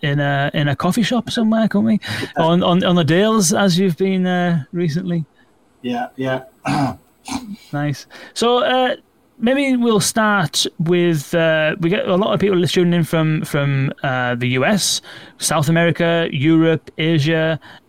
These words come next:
Speaker 1: and I think everyone in the U K will be familiar with N-, L N E R. But perhaps maybe for some context, it'd be nice to introduce L N E R and also introduce yourself. Tell us a little bit about what you do at L N E R as well, perhaps.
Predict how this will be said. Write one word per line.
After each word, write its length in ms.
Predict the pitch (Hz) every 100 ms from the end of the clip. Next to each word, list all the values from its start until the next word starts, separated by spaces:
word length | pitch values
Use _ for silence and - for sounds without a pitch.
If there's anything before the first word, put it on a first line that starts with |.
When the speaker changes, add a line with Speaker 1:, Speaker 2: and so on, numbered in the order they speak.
| 156
Speaker 1:
and 460 | 156 156 151 147 -
I 60 | 143
think 160 | 175
everyone 260 | 196 208 185
in 40 |
the 80 | 170
U 160 | 151 143
K 200 | 196 214
will 60 |
be 100 | 147
familiar 340 | 123 123 117 113
with 100 | 110
N-, 220 | 110 113
L 120 | 120 113
N 140 | 113
E 120 | 107
R. 260 | 107 147 185 - - -
But 140 | - -
perhaps 360 | 147 202 190
maybe 180 | 196 175
for 160 | - 160
some 160 | 151
context, 680 | 139 180 175 - 151 - - -
it'd 120 | 151
be 220 | 135 147 127 _
nice 340 | 156 160 165 -
to 120 | -
introduce 420 | 196 160 180 151
L 120 | 165 151
N 100 | 147
E 80 | 135
R 280 | 131 127 -
and 160 | 135
also 320 | 165 170 160
introduce 420 | 165 175 147 151 139
yourself. 320 | 131 139 127
Tell 180 | 156 147
us 80 | 131
a 20 |
little 160 | 139
bit 140 | 131 135
about 260 | 131 131
what 160 | 135 135
you 100 | 123
do 160 | 123 123
at 100 | 123
L 80 |
N 120 | 117 113
E 80 |
R 160 | 110 110
as 140 | 107
well, 160 | 123 123
perhaps. 380 | 123 143 -